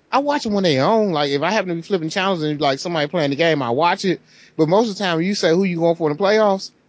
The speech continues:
I don't know what the fuck you talking about. I don't, I don't know. I don't watch sports. So we all in the cigar club smoking our cigars, and this one dude coming here who obviously, like, he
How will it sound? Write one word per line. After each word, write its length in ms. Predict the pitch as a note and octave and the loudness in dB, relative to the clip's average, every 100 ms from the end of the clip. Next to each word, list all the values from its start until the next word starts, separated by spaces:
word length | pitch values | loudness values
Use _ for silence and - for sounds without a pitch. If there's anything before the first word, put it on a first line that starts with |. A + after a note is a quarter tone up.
| - | -4
I 80 | |
don't 80 | A#3 | -2
know 40 | F#4 | 0
what 120 | A3+ | -2
the 60 | G3+ | 0
fuck 180 | A3 A3 | -2 0
you 40 | |
talking 240 | B3 E4 G#3+ | 0 2 0
about. 200 | A2 - _ _ _ _ _ _ _ _ _ _ _ | -2 -4 _ _ _ _ _ _ _ _ _ _ _
I 140 | F3 C#4 | -2 0
don't, 200 | D4+ - _ | 0 -4 _
I 160 | - A#2+ | -8 -2
don't 140 | G3+ D#4+ | 0 2
know. 260 | A#3+ F4+ - _ | 0 -2 -10 _
I 60 | D#3 | -4
don't 120 | G#3+ | 0
watch 220 | A3 C4+ E4 | 2 0 -2
sports. 360 | G3+ C#3+ B2 | 0 0 0
So 80 | - | 0
we 160 | F3 D#4+ | 4 4
all 220 | G3+ F#3+ | 6 4
in 80 | F#3+ | 2
the 80 | F3 | 0
cigar 500 | - E3+ G3 B3 C4 | 0 0 0 0 0
club 540 | - F3 E3 E3 C#3+ | 2 2 4 4 0
smoking 280 | - F3+ E3+ | -4 -4 -2
our 160 | F3 E3 | -2 -2
cigars, 680 | F3 E3+ F#3+ G3 E3 C#3 D3 _ - - | -2 0 2 4 4 2 0 _ -20 -4
and 100 | D3 | 0
this 100 | F3 | 2
one 300 | E3 G#3+ A#3 | 4 2 4
dude 280 | F#3 E3+ D#3+ | 4 4 4
coming 240 | - D3+ | 2 2
here 140 | D#3+ D#3 | 2 4
who 200 | D#3+ C#3 | 4 2
obviously, 400 | F#3 G3+ E3 D#3+ | 2 0 0 0
like, 160 | D#3 D#3+ | 0 0
he 200 | G#3+ | -2